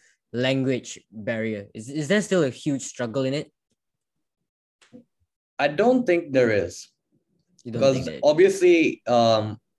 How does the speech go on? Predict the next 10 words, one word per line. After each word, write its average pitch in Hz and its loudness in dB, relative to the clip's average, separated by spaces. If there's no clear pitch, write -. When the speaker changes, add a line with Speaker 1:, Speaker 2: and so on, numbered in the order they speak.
Speaker 2:
anyone 131 2
who 120 2
I 117 4
talk 117 -2
to 101 -4
obviously 98 -4
speaks 92 -10
in 92 -16
English, 82 -20
right? 85 -10